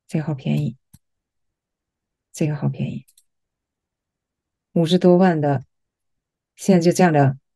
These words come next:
比较成熟的小区，都是比较好的房啊。这是几几年的房？二零一七年的房，多大呢？两千的，两千一百八。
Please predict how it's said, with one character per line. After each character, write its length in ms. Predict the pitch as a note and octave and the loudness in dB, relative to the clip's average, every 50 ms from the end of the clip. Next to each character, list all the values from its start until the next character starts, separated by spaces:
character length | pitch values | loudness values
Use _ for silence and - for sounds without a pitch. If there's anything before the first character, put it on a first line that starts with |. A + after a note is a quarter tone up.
| _ _ _ | _ _ _
比 80 | - | 2
较 60 | F#3+ F3+ | 2 2
成 280 | - - E3+ G3+ B3 | 2 2 2 2 4
熟 140 | - G3+ F3 | 4 4 2
的 80 | F3 F3 | 2 2
小 160 | - C#3+ E3+ | 2 0 -4
区， 380 | - - - D#3+ D#3 D#3 - _ _ _ _ _ _ _ _ _ _ _ _ _ _ _ _ | -4 -4 -2 -2 -2 -2 -4 _ _ _ _ _ _ _ _ _ _ _ _ _ _ _ _
都 120 | - E3+ D#3 | 0 0 2
是 80 | D#3+ | 2
比 80 | D3+ C#3 | 4 4
较 120 | C#3+ C3+ | 4 4
好 120 | C3+ D3 C3+ | 4 2 0
的 60 | C#3 | -2
房 220 | C3+ - C#3 C#3 D3+ | 0 0 0 0 0
啊。 280 | - F#3 F3+ E3 D3 - _ _ _ _ _ | 2 0 0 0 -2 -6 _ _ _ _ _
这 140 | - - E3 | -6 -6 -4
是 100 | D#3 D#3 | -4 -2
几 140 | C#3 D#3+ E3 | -2 0 2
几 60 | F3 | 2
年 160 | D#3 D3+ D3+ | 2 2 0
的 40 | D3+ | 0
房？ 160 | D#3+ D#3+ D#3 | 0 0 0
二 80 | E3 E3+ | 2 2
零 120 | D#3+ D#3+ | 2 2
一 40 | E3 | 0
七 160 | D3 - - | 0 -2 -2
年 140 | E3 D3+ C#3+ | 0 0 0
的 80 | D3 D3 | 0 -2
房， 380 | C#3 - C#3+ C#3+ D3 C#3 - - _ - - _ _ _ _ _ _ _ _ _ _ _ _ _ _ _ _ | -2 -2 -2 -2 -2 -4 -8 -12 _ -20 -20 _ _ _ _ _ _ _ _ _ _ _ _ _ _ _ _
多 140 | - - G#3+ | 4 6 8
大 160 | A3 A3+ A3 | 8 8 8
呢？ 160 | F#3 F3+ E3 D3+ | 6 6 4 2
两 180 | D#3+ C#3+ C3 | 0 -2 -2
千 320 | C3+ C3+ - - F3 E3 E3 | -2 -2 -2 -2 -2 0 -2
的， 140 | E3+ E3 - _ _ _ _ _ _ _ _ _ | -2 -4 -6 _ _ _ _ _ _ _ _ _
两 160 | _ E3+ D#3+ D#3 | _ -6 -4 -2
千 120 | F3 E3+ | -2 -2
一 40 | E3 | 0
百 140 | E3 D3+ C3 | 0 -2 0
八。 320 | D#3 D3+ D3+ D#3 - - | 0 -2 -2 -2 -4 -8